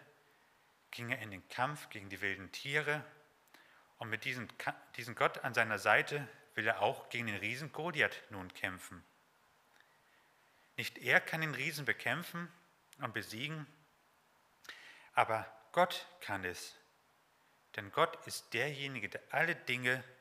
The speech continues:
auf dieser Erde lenkt. Und darum wird auch Gott den zunichte machen, der sein Volk und sein Heer so übelst verhöhnt. Saul willigt schließlich ein.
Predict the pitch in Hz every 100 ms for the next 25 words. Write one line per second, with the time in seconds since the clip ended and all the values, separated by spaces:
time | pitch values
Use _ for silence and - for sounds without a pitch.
0 | - 104 - 95 104 101 101 123 120 123
1 | 147 123 - - - _ - - - -
2 | - 123 117 139 185 156 - - 135 147
3 | - - - 113 110 - 117 127 - 131
4 | 123 110 131 117 - - - - _ -
5 | 107 101 - 113 117 139 123 104 98 -
6 | 107 107 107 113 - - 120 107 110 110
7 | - - - - - - 135 101 104 95
8 | 92 - - _ _ _ _ _ _ _
9 | _ _ _ _ _ _ _ _ _ _
10 | _ - 98 123 156 139 - - _ _
11 | _ - 113 113 127 - - - - 101
12 | - - - 95 87